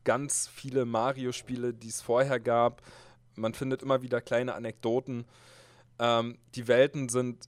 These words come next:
super gestaltet. Da ist so viel Herzblut reingeflossen. Nintendo-typisch. Äh,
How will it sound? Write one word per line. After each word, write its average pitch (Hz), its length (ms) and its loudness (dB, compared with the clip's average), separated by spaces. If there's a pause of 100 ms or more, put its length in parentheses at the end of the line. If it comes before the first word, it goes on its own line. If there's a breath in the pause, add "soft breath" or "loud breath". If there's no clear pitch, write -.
(120)
super 143 420 4
gestaltet. 127 800 2
Da 120 160 0
ist 123 140 -2
so 147 100 -4
viel 135 160 -4
Herzblut 131 540 -2
reingeflossen. 127 800 -2
Nintendo-typisch. 135 1080 -2 (340)
Äh, 123 360 2